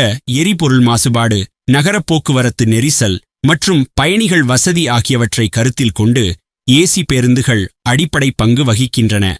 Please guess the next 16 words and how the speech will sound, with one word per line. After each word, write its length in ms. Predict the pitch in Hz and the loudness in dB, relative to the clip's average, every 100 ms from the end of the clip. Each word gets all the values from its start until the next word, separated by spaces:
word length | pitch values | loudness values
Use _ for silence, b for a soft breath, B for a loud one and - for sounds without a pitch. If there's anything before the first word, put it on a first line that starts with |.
| _ _ _ _ _ _ _ - | _ _ _ _ _ _ _ -2
பொது 180 | 180 220 | -2 -2
போக்குவரத்தில் 720 | 202 196 180 151 143 151 123 | -2 -2 0 -2 -2 -2 -2
பயணிக்கும் 500 | 120 131 143 123 123 | 0 0 -2 0 0
போது 280 | 120 139 113 87 - _ - | 0 0 -2 -4 -10 _ -6
சீரற்ற 680 | - 196 233 226 - 202 | 0 2 2 -2 -2 -2
வெப்பநிலையினால் 880 | 151 120 165 160 135 135 127 120 127 | -2 -2 0 0 0 2 2 0 -2
பயணிகள் 600 | - 123 156 170 127 131 | -2 0 0 0 0 -2
துன்பத்திற்கு 600 | - 127 139 131 120 - 135 | 0 0 2 0 -4 -2 0
உள்ளாகின்றனர். 760 | 113 107 101 98 92 90 82 - _ _ _ _ | 0 0 0 -2 -2 -4 -4 -10 _ _ _ _
இது 200 | 135 135 139 | 0 2 0
அவர்களின் 540 | - 127 139 139 135 123 | -2 -2 0 0 0 2
உடல் 300 | 123 123 160 | 2 2 2
நலத்தையும் 600 | 190 147 131 139 127 131 135 120 | 2 0 0 0 2 2 0 0
மனச்சோர்வையும் 920 | 120 127 - - 131 123 113 107 113 - | 0 2 0 0 2 2 2 2 0 -2
அதிகரிக்கலாம். 680 | 113 110 110 95 107 98 78 - _ _ _ - | -2 0 0 -2 -2 -2 -4 -8 _ _ _ -2
ஆனால் 380 | 143 160 120 | 2 2 0